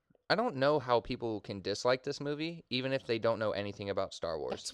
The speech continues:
Speaker 2: that's what I'm saying. I think it's just a good movie, period.
Speaker 1: Yeah, it's just a good space venture, and they do such a good job of submerging me into the Star Wars universe, because it's always been a place where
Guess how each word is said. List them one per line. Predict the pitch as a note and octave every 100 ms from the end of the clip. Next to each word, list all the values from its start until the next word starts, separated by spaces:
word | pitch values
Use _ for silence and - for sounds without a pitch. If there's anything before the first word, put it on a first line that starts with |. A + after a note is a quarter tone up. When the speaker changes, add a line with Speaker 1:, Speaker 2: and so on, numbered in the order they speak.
| B3+
Speaker 2:
that's | C4+ C4+
what | -
I'm | A#2 C#3
saying. | - G2 A2
I |
think | G#3+
it's | A3
just | D#3 -
a |
good | A#2 A#2 G#2+
movie, | A2+ G#2 F#2
period. | - C#3 F2+ C2+ _ _
Speaker 1:
Yeah, | A#3 A3
it's | - -
just | F#3
a | F3
good | E3+
space | - - G3+ -
venture, | G2 F#2 - F2+
and | F#2 G#2+ A2 - G#2+
they | B2 A#2+ - -
do | C#3+
such | - D#3+ E3
a | D#3
good | D#3
job | A2+ G#2 A#2+ A2+
of | G2+ F#2 - _ _
submerging | - - A2+ G#2 G#2 A2 B2+ C#3+
me | C3+ G#2
into | A2 A2+ A#2+ A2
the | F#2
Star | - G2+ G2
Wars | G2 F#2+
universe, | F#2 F2 - -
because | A2 - A2+
it's | G#2+ -
always | A2+ C3 D3
been | B2 B2 A#2 A2 -
a | G2
place | - A#2 A2 -
where | G#2 F#2